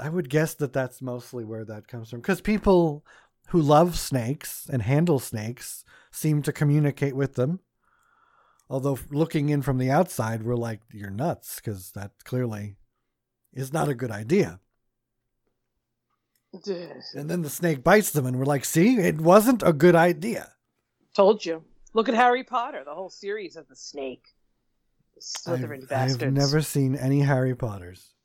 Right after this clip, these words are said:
Speaker 2: Oh!
Speaker 1: Never.
Speaker 2: You need a rainy day.
Speaker 1: <laughs> A real rainy day. I need a rainy week to get me to convince, convince me to watch.
Speaker 2: Yeah, I watched them with my
Speaker 1: Yeah.
Speaker 2: kids. He was into it for a
Speaker 1: Mm.
Speaker 2: while, and they were okay.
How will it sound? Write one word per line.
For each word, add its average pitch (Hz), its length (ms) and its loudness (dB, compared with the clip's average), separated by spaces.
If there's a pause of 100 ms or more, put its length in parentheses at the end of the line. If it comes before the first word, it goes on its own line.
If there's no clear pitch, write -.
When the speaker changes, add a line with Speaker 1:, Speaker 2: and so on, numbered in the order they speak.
(120)
Speaker 2:
Oh! 311 1000 6 (400)
Speaker 1:
Never. 120 540 -4
Speaker 2:
You 330 160 -12
need 311 160 -8
a 240 100 -2
rainy 220 440 -10
day. 180 400 -8 (200)
Speaker 1:
<laughs> - 380 0
A 190 160 2 (120)
real 180 440 6
rainy 131 380 0
day. 107 460 -6 (2250)
I 190 100 -4
need 202 160 0
a 160 80 2
rainy 160 340 4
week 160 460 4
to 135 100 2
get 139 220 2
me 139 120 4
to 123 100 0
convince, 123 640 -4
convince 147 420 -4
me 123 160 -6
to 117 100 -10
watch. 117 640 -8 (880)
Speaker 2:
Yeah, 202 300 0
I 226 60 2
watched 247 320 0
them 240 100 0
with 202 160 -6
my 170 100 -4
Speaker 1:
Yeah. - 160 -10
Speaker 2:
kids. 160 240 -6
He 165 120 -6
was 175 160 -4
into 160 240 -4
it 139 80 -4
for 104 180 -4
a 139 40 2
Speaker 1:
Mm. 135 40 -8
Speaker 2:
while, 135 180 4
and 196 80 2
they 370 80 0
were 359 160 6
okay. 160 440 -2